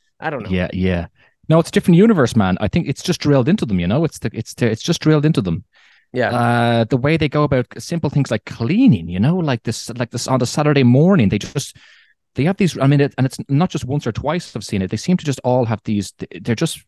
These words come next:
Speaker 2: they're just more organized. It's tr-,
Speaker 1: Yeah.
Speaker 2: it's just, they just, they just do shit in an orderly and construct-, constructive way. And it is,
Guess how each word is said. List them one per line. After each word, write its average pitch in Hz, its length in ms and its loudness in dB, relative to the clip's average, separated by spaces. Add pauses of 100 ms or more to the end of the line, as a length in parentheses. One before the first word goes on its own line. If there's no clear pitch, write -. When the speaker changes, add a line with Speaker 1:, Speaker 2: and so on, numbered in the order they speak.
(260)
Speaker 2:
they're 135 120 -2
just 160 220 -2 (300)
more 113 200 0
organized. 139 840 -2
It's - 160 -4
tr-, 123 60 -2
Speaker 1:
Yeah. 117 180 2
Speaker 2:
it's - 100 -2
just, - 160 -2 (280)
they 156 160 0
just, - 520 -2 (640)
they 120 100 0
just 185 240 -2
do 180 240 2
shit - 480 -6
in 101 140 -4
an 90 280 -4 (460)
orderly 143 880 2 (120)
and 104 220 -2
construct-, - 960 -6
constructive 120 440 -6
way. 117 300 0
And 98 260 0
it 139 220 -2
is, 131 260 -2